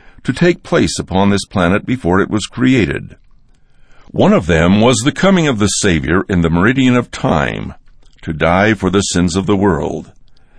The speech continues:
and the other is the prospective advent of the risen and glorified Redeemer to reign upon the earth as King of Kings."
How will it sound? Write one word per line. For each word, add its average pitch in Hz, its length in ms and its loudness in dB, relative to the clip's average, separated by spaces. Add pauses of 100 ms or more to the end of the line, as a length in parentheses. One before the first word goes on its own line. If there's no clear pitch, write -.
(180)
and 76 200 -4
the 71 160 0
other 107 420 2 (300)
is 85 220 -2
the 110 100 -2
prospective 147 720 0
advent 113 480 -2
of 95 100 -6
the 95 100 2
risen 107 380 2
and 104 160 0
glorified 107 540 0
Redeemer 90 560 0 (360)
to 92 120 0
reign 147 320 0
upon 123 320 0
the 127 180 2
earth 87 300 2
as 90 180 2
King 90 300 0
of 95 120 -2
Kings." 64 520 -4